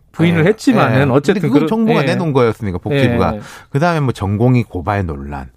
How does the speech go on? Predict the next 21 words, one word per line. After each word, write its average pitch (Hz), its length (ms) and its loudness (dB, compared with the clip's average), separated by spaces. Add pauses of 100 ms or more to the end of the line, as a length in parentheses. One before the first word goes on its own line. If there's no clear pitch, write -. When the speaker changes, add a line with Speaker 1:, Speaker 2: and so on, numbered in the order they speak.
(220)
Speaker 2:
엄단 104 560 -2
Speaker 1:
음. 71 200 -16
Speaker 2:
이런 101 240 -2
Speaker 1:
음. 85 40 -4
Speaker 2:
단어. 80 340 -4
또 151 80 -4
엊그제 214 400 -4
보면은 196 460 -4 (480)
뭐 175 180 0
서울대, 220 800 0 (240)
그건 - 180 -2
서울대 202 300 0
의대 143 300 0 (240)
교수 90 180 -10
전체가 151 460 0
아니라 92 180 -4
일부 95 320 -2
연구진입니다만은 82 1000 -6
일부 117 220 -4
Speaker 1:
음. 135 40 2
Speaker 2:
연구진에서 107 640 -2